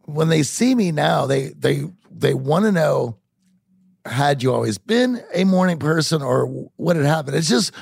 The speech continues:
when you, when you're, when you get up early and you're playing on offense, you just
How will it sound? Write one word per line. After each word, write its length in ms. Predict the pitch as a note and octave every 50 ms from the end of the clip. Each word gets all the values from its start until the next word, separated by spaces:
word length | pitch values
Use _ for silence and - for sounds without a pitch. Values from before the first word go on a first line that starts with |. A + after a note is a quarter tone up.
| - - - _ _
when 260 | - D3 F3+ A3 B3
you, 260 | B3+ A#3+ G#3 D#3 - _ _ _ - -
when 200 | - D#3 E3+ F3+
you're, 200 | E3 D#3+ - - -
when 180 | D3+ D#3 E3
you 100 | D#3+ E3
get 160 | C#3 F#3 G#3 G#3
up 160 | G#3 - -
early 320 | A#2+ A2+ G#2 G#2 - A#2
and 100 | A#2 B2+
you're 140 | C3+ C3 B2+
playing 320 | - - C#3+ E3 F3+ F3
on 160 | D#3+ D3 C#3 C#3
offense, 560 | D3 E3 D#3+ - C#3 A#2 G#2+ - - - - - - - - - - _ _ _ _ _ -
you 120 | E3+ F#3+
just 260 | F#3 A3+ A3+ D#3 B2+